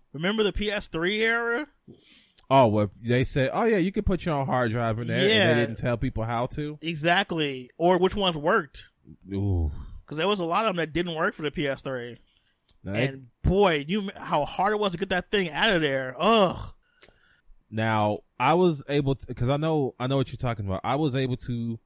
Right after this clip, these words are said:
Speaker 2: because, well, I kinda know a little bit about this stuff, but not everybody does.
Speaker 1: Yeah.
Speaker 2: I mean, they made it stupid easy with the P S four.
Speaker 1: Yes, that was great.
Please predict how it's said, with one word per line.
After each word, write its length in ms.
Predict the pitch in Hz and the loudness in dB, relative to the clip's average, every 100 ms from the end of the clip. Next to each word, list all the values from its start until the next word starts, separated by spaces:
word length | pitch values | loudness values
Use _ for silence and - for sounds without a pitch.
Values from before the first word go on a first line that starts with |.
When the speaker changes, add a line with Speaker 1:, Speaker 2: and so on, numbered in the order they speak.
| - - | -16 -4
Speaker 2:
because, 540 | 110 131 113 110 101 - | -2 2 2 0 -2 -6
well, 240 | 107 107 107 | -2 -2 -2
I 80 | 113 | -6
kinda 260 | - 135 | -4 -4
know 220 | 131 135 135 | 0 2 4
a 40 | |
little 220 | 120 104 | 2 0
bit 160 | 95 98 | -2 -2
about 280 | 92 85 - | -2 -6 -10
this 120 | - | -14
stuff, 240 | - 90 | -8 -6
but 100 | - | -4
not 140 | 120 131 | -4 -2
everybody 360 | 135 135 147 | -2 -2 -4
does. 560 | 151 160 165 131 92 104 | -2 0 0 0 -4 -8
Speaker 1:
Yeah. 420 | 147 143 127 123 127 _ - _ - | -4 -2 -2 -6 -14 _ -20 _ -8
Speaker 2:
I 140 | 120 | -2
mean, 120 | 127 135 | 0 2
they 120 | 269 | 4
made 140 | 277 | 6
it 120 | 165 | 4
stupid 720 | - - - - 226 233 185 156 | 2 -6 -12 -2 4 4 4 4
easy 440 | 135 123 117 113 | 4 2 2 -2
with 240 | 95 120 - | -2 -4 -4
the 80 | |
P 240 | 110 147 127 | -2 0 2
S 180 | 107 - | 0 -2
four. 460 | 123 110 76 80 - | -4 -2 -2 -4 -8
Speaker 1:
Yes, 360 | - 160 135 - | 0 0 0 -4
that 200 | 143 170 | -2 0
was 100 | 143 | -2
great. 360 | 139 139 117 | -4 -4 -4